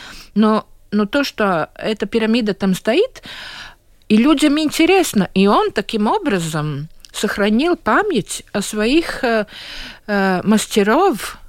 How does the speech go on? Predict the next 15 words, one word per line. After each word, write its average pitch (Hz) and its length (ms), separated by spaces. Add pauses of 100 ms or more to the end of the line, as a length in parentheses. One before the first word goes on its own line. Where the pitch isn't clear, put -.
от 202 160
которых 254 580
он 226 140
сам 285 480
учился, 190 800 (680)
когда 202 360
он 208 160
работ-, 190 460
работал, 190 840
э, 156 380
в 196 80
этой, 196 280
на 202 200
этой 214 240
фабрике. 175 640